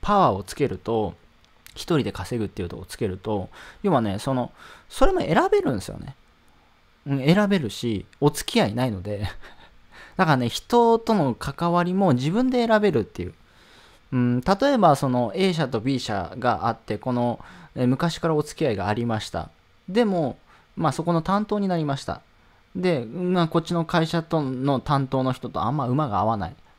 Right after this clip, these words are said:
馬が、その担当、B社の担-、自分はA社。で、B社の担当と馬が合わない。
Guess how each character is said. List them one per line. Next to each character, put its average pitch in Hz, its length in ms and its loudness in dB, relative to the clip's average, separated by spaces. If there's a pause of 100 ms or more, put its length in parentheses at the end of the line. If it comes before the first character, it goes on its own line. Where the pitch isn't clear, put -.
馬 262 220 4
が、 156 220 4 (360)
そ 214 140 -4
の 220 100 -2
担 214 240 0
当、 220 260 -2 (160)
B 220 220 0
社 170 160 0
の 127 300 -2 (160)
担-、 151 320 0
自 151 180 -6
分 165 120 0
は 147 100 0
A 131 100 2
社。 - 240 -8 (260)
で、 190 120 -2
B 208 160 0
社 170 140 0
の 131 100 -2
担 127 180 0
当 123 140 0
と 117 100 -4
馬 131 200 2
が 98 100 -2
合 95 60 0
わ 92 120 0
な 82 100 -4
い。 - 40 -18